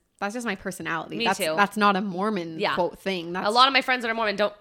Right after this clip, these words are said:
Speaker 2: get put together.
Speaker 1: No, actually, they don't at all.
Speaker 2: <laughs>
Speaker 1: Like, they just, they're fine to just be in sweats and their hair
Speaker 2: Yeah.
Speaker 1: and bun and whatever. And that's totally fine. You do you.
Speaker 2: Totally fine.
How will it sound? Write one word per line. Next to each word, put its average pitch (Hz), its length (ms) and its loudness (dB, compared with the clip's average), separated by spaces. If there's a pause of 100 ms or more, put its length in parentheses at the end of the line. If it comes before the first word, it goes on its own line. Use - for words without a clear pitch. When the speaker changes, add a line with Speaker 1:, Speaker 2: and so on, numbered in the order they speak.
Speaker 2:
get 226 220 -4
put 196 100 -12
together. 175 360 0
Speaker 1:
No, 202 180 6
actually, 185 400 -6 (260)
they 180 200 -6
don't 175 340 -4
at 180 140 -2
all. 170 400 -6
Speaker 2:
<laughs> - 20 -20 (320)
Speaker 1:
Like, 190 180 -2
they 180 120 -2
just, 170 280 -8
they're 170 220 -4
fine 185 260 -4
to 175 60 -8
just 180 160 -10
be 170 80 -8
in 165 100 -8
sweats 165 260 -12
and 160 80 -10
their 160 60 -12
hair 185 140 -10
Speaker 2:
Yeah. 285 100 6
Speaker 1:
and 190 80 0
bun 165 220 -4
and 165 260 -10
whatever. 190 300 -2
And 180 120 -6
that's 190 180 -8
totally 330 260 -4
fine. 202 340 -6
You 208 140 -8
do 349 60 2
you. 311 80 4
Speaker 2:
Totally 196 360 2
fine. 139 300 -6